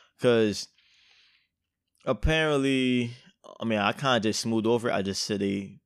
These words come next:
they protesting the government, treating them bad and shit. And I heard it's police brutality. But apparently, um, little, a little more insight I got is that,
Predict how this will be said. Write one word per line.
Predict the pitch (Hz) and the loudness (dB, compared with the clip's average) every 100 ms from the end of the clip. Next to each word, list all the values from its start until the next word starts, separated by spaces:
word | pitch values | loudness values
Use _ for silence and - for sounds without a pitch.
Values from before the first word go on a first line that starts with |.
| _ _ | _ _
they | - | -8
protesting | 101 - 98 98 - | -4 -4 -2 -4 -4
the | 92 | -4
government, | 95 92 95 92 | -2 0 0 -2
treating | - 92 | -4 -4
them | 90 92 | -6 -6
bad | 90 95 | -4 -4
and | 95 | -4
shit. | - 101 | -2 -2
And | 98 | -2
I | 90 95 | -4 -2
heard | 95 | 0
it's | 92 - | -2 -4
police | 95 | -8
brutality. | - - 98 95 - 110 - - - - | -10 -6 -2 -2 -4 -4 2 2 2 -4
But | - 95 95 107 104 - _ _ _ _ _ _ _ | -14 -4 4 6 6 0 _ _ _ _ _ _ _
apparently, | 107 - 127 127 123 117 113 110 107 107 _ - - 98 | -8 -6 0 2 4 4 4 4 2 -2 _ -6 -6 -4
um, | 101 98 98 95 98 95 90 - | -2 0 0 0 -2 -4 -6 -6
little, | - 117 139 143 123 | 0 8 12 12 10
a | |
little | 131 147 | 8 6
more | 131 123 | 6 2
insight | 117 117 110 101 | 2 0 2 2
I | 95 | 2
got | 95 98 98 - | -2 -2 -4 -6
is | 101 | -8
that, | - - | -8 -8